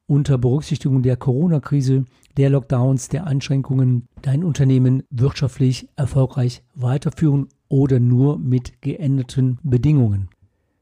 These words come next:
Damit sind wir jetzt am Ende dieser Podcast-Episode angekommen.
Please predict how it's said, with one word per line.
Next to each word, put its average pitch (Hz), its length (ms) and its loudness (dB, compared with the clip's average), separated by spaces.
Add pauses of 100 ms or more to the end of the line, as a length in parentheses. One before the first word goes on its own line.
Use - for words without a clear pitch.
(160)
Damit 143 300 0
sind 151 200 -2
wir 135 80 0
jetzt 131 320 0
am 151 100 -4
Ende 127 440 2 (180)
dieser 156 260 2
Podcast-Episode 123 1080 -2 (100)
angekommen. 147 680 0